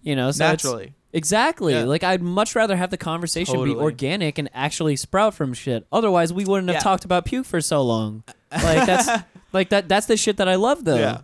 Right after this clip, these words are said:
Speaker 1: Like, I, I like the rants. I like the tangents.
Speaker 2: Totally.
Speaker 1: I like
Speaker 2: Me
Speaker 1: all that
Speaker 2: too.
Speaker 1: shit.
Speaker 2: That's
Speaker 1: Becau-
Speaker 2: natural conversation.
Speaker 1: 'cause if you're not doing that, it's just me sitting here with, like, a stick up my ass being like, "So, where did you go next in your life?"
Speaker 2: Yeah.
Speaker 1: And it's just like, man, that f-,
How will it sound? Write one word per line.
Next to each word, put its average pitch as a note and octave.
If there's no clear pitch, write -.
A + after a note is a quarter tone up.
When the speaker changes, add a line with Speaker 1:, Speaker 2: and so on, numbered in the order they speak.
Speaker 1:
Like, E3
I, E3
I E3+
like F#3
the D#3+
rants. B2
I C#3
like E3+
the E3+
tangents. A#2+
Speaker 2:
Totally. C3+
Speaker 1:
I D#3+
like F#3
Speaker 2:
Me G#3
Speaker 1:
all E3+
that -
Speaker 2:
too. C3+
Speaker 1:
shit. A#2+
Speaker 2:
That's G3
Speaker 1:
Becau- G3
Speaker 2:
natural G#3
conversation. F3
Speaker 1:
'cause B3+
if B3+
you're B3
not A#3
doing B3
that, D#3
it's E3+
just F#3+
me F#3
sitting F#3
here F3+
with, F3
like, E3+
a D#3+
stick -
up D#3
my D3+
ass C3+
being F3+
like, D3+
"So, D3+
where C3
did B3+
you C4+
go A#3+
next A3
in B2+
your A2+
life?" G#2+
Speaker 2:
Yeah. A#2
Speaker 1:
And G3+
it's A3
just C#4+
like, G#3+
man, A#3
that A3+
f-, -